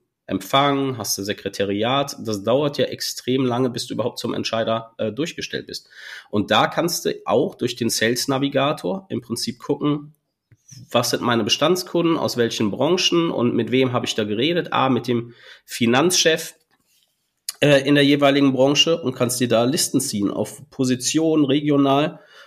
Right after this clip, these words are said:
und kannst da gezielt, äh, eine, eine kleine Lead-Kampagne starten.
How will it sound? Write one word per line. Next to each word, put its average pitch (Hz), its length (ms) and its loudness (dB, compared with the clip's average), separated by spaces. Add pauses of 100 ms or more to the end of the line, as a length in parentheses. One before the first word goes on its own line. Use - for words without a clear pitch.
(140)
und 127 140 0
kannst 147 300 0
da 123 60 0
gezielt, 151 840 -2 (1500)
äh, 139 80 2
eine, 139 520 4
eine 135 160 2
kleine 143 300 2
Lead-Kampagne 90 580 -4
starten. - 420 -6